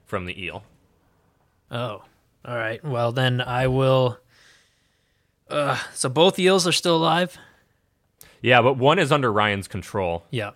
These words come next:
Speaker 1: Oh, and I guess I have to roll a D twenty to see if it, uh, no, it still stays under your control.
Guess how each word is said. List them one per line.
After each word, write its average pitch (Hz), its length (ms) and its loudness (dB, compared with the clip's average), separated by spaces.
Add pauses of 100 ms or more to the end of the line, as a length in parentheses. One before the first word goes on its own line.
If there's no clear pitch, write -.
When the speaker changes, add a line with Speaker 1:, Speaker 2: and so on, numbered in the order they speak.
Speaker 1:
Oh, 110 80 2
and 117 80 4
I 117 40 4
guess 139 180 0
I 170 40 0
have 135 100 -2
to 123 80 -2
roll 107 200 2
a 104 40 2
D 98 120 -2
twenty 98 240 -6
to 92 60 -8
see 95 180 -8
if - 140 -10
it, 90 220 -4 (480)
uh, 90 220 0
no, 85 160 -6
it 98 100 -6
still 90 200 -8
stays 90 260 -8
under 90 140 -10
your 85 100 -10
control. 85 380 -14